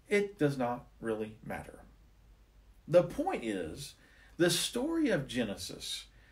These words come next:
gives us an incredible witness to what God intends and what our relationship with God in creation. And so one of the, there's two things I should say that this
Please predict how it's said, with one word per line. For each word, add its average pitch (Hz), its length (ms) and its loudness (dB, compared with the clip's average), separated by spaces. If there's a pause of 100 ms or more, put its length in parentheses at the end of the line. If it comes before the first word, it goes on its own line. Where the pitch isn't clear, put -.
(180)
gives 190 320 0
us 175 280 -4
an 165 120 -2
incredible 208 920 -4 (880)
witness - 1000 -2 (540)
to 208 160 0
what 180 480 -2
God 170 500 0
intends 113 600 -4
and 131 200 0
what 170 320 0
our 196 260 2
relationship 92 960 -4
with 131 240 -6
God 95 360 -2
in 95 300 -8
creation. 104 600 -8 (1500)
And 190 140 8
so 214 260 12
one 202 220 6
of 240 80 8
the, 208 220 6
there's 175 240 -2
two 294 220 4
things 127 340 2
I 104 200 0
should 110 200 -8
say 104 420 -4
that 107 320 -2
this 147 380 -2